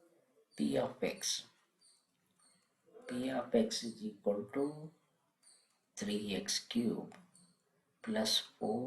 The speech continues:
X square minus eleven X plus thirty-five. ಹಾಗಾದ್ರೆ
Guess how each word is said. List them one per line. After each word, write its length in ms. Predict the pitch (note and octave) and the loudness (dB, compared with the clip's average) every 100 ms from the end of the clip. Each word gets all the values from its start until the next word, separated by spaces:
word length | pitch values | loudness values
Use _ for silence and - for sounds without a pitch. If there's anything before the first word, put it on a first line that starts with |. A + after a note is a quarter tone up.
| C4+ | 0
X 200 | A3+ - - - | 0 0 0 -2
square 640 | - - F#2 F2 E2 E2+ E2+ - - - - | -4 -8 -2 0 0 -2 -4 -10 -20 -20 -6
minus 400 | F#2 F2+ F2+ - - G2+ | -4 -4 -4 -4 -4 -2
eleven 380 | G2 G2 A#2 - - - | -2 0 0 -2 -6 -4
X 20 | - - - - - - - _ _ - - | -4 -4 -10 -16 -20 -20 -20 _ _ -20 -12
plus 240 | B2 A#2+ - - G2+ | -2 0 0 -2 -4
thirty-five. 640 | - - - - A#1 - - - _ _ _ _ _ _ _ _ _ _ - | -2 -4 -8 -6 -6 -6 -12 -20 _ _ _ _ _ _ _ _ _ _ -6
ಹಾಗಾದ್ರೆ 380 | - C#3+ D3 | -2 2 2